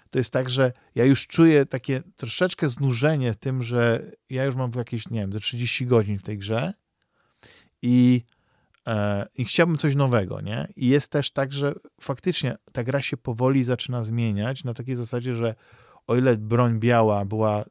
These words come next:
jakby twoim głównym orężem i nadal jest, to kiedy już wchodzą ci ludzie Barona, to tam jest więcej strzelania.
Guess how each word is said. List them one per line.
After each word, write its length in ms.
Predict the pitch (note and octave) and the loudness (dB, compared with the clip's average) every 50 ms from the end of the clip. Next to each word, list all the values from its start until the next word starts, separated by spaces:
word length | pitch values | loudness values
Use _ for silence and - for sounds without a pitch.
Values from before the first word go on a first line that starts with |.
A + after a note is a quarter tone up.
| _ _ - - | _ _ -12 -8
jakby 160 | A2 A2 G#2+ | -8 -8 -8
twoim 280 | - - B2+ A#2 A2+ | -6 -4 -2 -2 -2
głównym 300 | A2+ B2 A#2 A#2 A2+ G#2+ | -2 -2 -2 -2 -2 -2
orężem 320 | G#2+ G#2+ G#2+ G#2 A2+ A#2 A#2 | 0 -2 -2 -2 -2 -2 -2
i 20 | |
nadal 260 | A#2 A#2+ A2+ A2+ G#2 | -2 -2 -2 -2 -2
jest, 400 | G2+ G2+ G2+ A2+ D3 C#3+ - - - _ _ _ _ _ _ _ _ _ _ _ _ _ _ _ _ - - _ _ | -2 0 0 0 -2 -2 -6 -12 -18 _ _ _ _ _ _ _ _ _ _ _ _ _ _ _ _ -20 -20 _ _
to 120 | - - | -20 -12
kiedy 240 | - - A#2 A#2 A#2 | -8 -4 -2 0 0
już 120 | A2 G#2 | 0 0
wchodzą 300 | - - A#2+ A#2 B2 A#2 | -2 -4 -2 -2 -2 -2
ci 100 | G#2+ A2 | -2 -2
ludzie 240 | A2+ A2 A2+ G#2+ A2+ | -2 -2 0 -2 0
Barona, 500 | G#2+ A2 G#2+ G#2 G#2 G#2 G#2+ A#2 C3 C#3+ - _ _ _ _ _ _ _ _ _ _ _ _ | 0 0 0 0 0 -2 -2 -2 -4 -4 -8 _ _ _ _ _ _ _ _ _ _ _ _
to 120 | - - - | -14 -6 -2
tam 140 | A#2+ A#2 A#2 | 0 2 2
jest 120 | A#2 G#2+ | 2 2
więcej 260 | A#2+ A#2 - B2 A2+ | 0 0 0 0 -2
strzelania. 520 | - - - - A#2 G#2+ G2 F#2+ F#2+ G2 | -2 -4 -4 -4 -4 -4 -4 -4 -6 -8